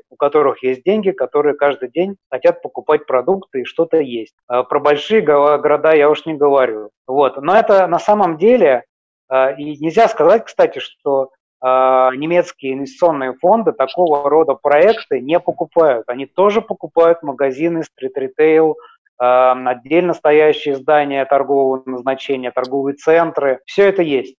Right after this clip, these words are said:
Но одновременно с этим они приобретают и офисные здания, и жилье, которое сдается в аренду и так далее. Тот продукт, о котором говорил я, э, как раз и позволяет, э, везде купить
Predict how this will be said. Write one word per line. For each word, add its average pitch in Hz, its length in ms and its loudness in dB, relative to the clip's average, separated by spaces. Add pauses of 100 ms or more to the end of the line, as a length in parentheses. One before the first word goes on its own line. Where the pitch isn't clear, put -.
(120)
Но 156 80 0
одновременно 185 500 2
с - 100 -10
этим 214 280 2
они 160 180 -2
приобретают 147 720 2
и - 20 -2
офисные 185 520 0
здания, 135 600 0 (280)
и 175 180 2
жилье, 180 440 2
которое 156 480 2
сдается 147 460 0
в 131 100 -2
аренду 135 400 0
и - 40 -6
так 156 200 -2
далее. 139 320 2 (300)
Тот 196 180 0
продукт, 190 280 0
о - 20 -18 (120)
котором 165 300 0
говорил 156 420 0
я, 170 400 2 (480)
э, 127 140 -2
как 143 180 -4
раз 185 180 2
и 208 60 -6
позволяет, 185 760 2
э, 131 320 0
везде 190 560 2 (260)
купить 214 600 -4